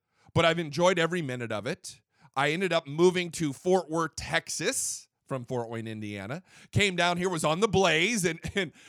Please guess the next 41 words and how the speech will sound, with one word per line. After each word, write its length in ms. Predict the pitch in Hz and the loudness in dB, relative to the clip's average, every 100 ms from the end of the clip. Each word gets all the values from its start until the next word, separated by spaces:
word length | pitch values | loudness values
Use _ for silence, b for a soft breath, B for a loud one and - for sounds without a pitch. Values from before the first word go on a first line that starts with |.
| B | B
it's 240 | - 156 - | -4 -4 2
gonna 220 | 170 180 | 2 2
be 260 | 180 185 185 | 0 -2 0
a 60 | |
little 160 | 180 196 | 0 0
bit 140 | 226 | 0
different 280 | 240 226 180 | 2 2 2
here, 140 | 175 156 | -2 2
guys, 280 | 143 175 | 2 2
because, 400 | 170 156 170 156 - | -2 -2 -2 -2 -8
no, 240 | 156 175 | -2 0
I'm 80 | 202 | 0
not 120 | 196 | 0
gonna 100 | 202 | -4
say 160 | 190 202 | -2 0
the 100 | 185 | 0
other 120 | 190 | 2
places. 460 | 202 196 - - - _ _ _ _ _ - | 2 2 -2 -12 -20 _ _ _ _ _ -8
I'm 60 | |
not 120 | 156 165 | -6 -4
gonna 160 | 160 | -4
do 220 | 180 185 | -2 -2
it. 100 | 98 - _ b b | -4 -14 _ b b
We 120 | - 135 | -4 0
had 100 | 156 | 2
a 20 | |
rule 320 | 160 175 165 | 2 2 2
over 180 | 156 160 | 2 0
at 60 | |
Mojo 320 | 143 160 156 151 | 0 0 0 0
five 220 | 160 160 | 0 2
oh 40 | |
Radio, 280 | 151 151 170 | 2 2 2
I'll 80 | 160 | 0
get 140 | 143 | -2
to 100 | 147 | -6
that 220 | 131 151 | -4 -4
here 140 | 127 147 | -6 -8
in 80 | 170 | -8
a 40 | |
minute, 340 | 156 131 156 | -8 -6 -8